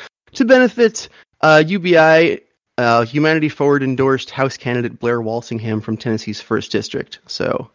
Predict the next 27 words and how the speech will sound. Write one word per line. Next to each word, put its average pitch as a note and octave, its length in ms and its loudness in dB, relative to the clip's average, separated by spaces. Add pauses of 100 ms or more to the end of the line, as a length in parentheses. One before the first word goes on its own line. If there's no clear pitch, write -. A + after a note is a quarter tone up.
(240)
she's G#2 240 -10
running A2 220 -2
a G#2+ 40 0
very G#2+ 180 0
competitive G#2+ 440 -2
race C3 220 2
there. D#3+ 260 4
We C3+ 80 -4
hope, G#2 260 -6
uh, G#2+ 320 0
she'll A2 240 -6
win D#3 240 -2
and, - 280 -6
uh, - 260 0
represent A#2 520 2 (300)
all B2 220 6
of B2+ 80 4
us C#3 240 2
who C#3 400 4
believe C3 320 2
in C3 100 0
basic C#3 300 0
income D3+ 380 0
in C3+ 100 -2
Congress. A2 400 -6
So - 100 -8
that's C3 240 -4